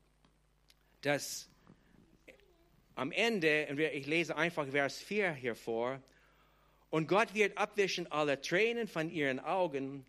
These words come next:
und der Tod wird nicht mehr sein, weder Leid noch Geschrei noch Schmerz wird mehr sein, denn das Erste ist vergangen.“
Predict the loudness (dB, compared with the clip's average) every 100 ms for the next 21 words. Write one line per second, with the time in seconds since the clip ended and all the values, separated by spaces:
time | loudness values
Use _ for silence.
0 | -10 -6 0 0 2 0 2 0 -2 -4
1 | -2 -6 -6 -4 -4 -2 -2 -2 -2 -6
2 | -4 -2 0 0 2 2 0 -4 -10 -8
3 | -8 -4 -2 0 0 -2 -4 -8 -6 -4
4 | -2 -2 -4 -10 -8 -8 -4 -6 -4 -4
5 | -2 -4 -6 -10 -20 -20 _ _ _ -4
6 | -2 -2 -6 -6 0 0 -2 -4 -4 -4
7 | -6 -14 _ _ _ _ _ _ -8 -8
8 | -8 -14 -20 -12 -10 -6 -6 -6 -8